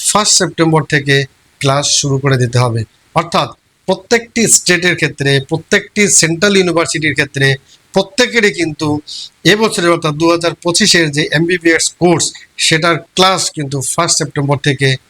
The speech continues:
শুরু করতে হবে। এটা স্ট্রিক্টলি বলে দেওয়া হয়েছে, নোটিফিকেশন করে যেমন আজকে জানিয়ে দেওয়া হয়েছে এনএমসির পক্ষ থেকে, তেমনি প্রত্যেকটি স্টেট এবং, আহ, all India কাউন্সেলিংও যারা করাবেন তাদের ক্ষেত্রেও কি একই ডাইরেকশন থাকলো?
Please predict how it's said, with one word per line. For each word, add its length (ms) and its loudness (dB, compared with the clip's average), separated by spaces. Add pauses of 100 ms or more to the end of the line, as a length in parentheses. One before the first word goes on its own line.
(160)
শুরু 260 2
করতে 280 0
হবে। 300 2 (340)
এটা 260 0
স্ট্রিক্টলি 520 2
বলে 260 4
দেওয়া 180 2
হয়েছে, 360 -2 (360)
নোটিফিকেশন 680 2
করে 240 2
যেমন 240 -2
আজকে 260 -2
জানিয়ে 280 0
দেওয়া 180 0
হয়েছে 440 0 (300)
এনএমসির 460 0
পক্ষ 240 -2
থেকে, 380 0 (400)
তেমনি 260 2
প্রত্যেকটি 520 -2
স্টেট 360 0
এবং, 320 2 (320)
আহ, 480 0
all 160 2
India 200 0
কাউন্সেলিংও 520 0
যারা 200 0 (100)
করাবেন 380 2 (340)
তাদের 260 2
ক্ষেত্রেও 380 0
কি 160 0 (160)
একই 260 -2
ডাইরেকশন 420 0
থাকলো? 320 -4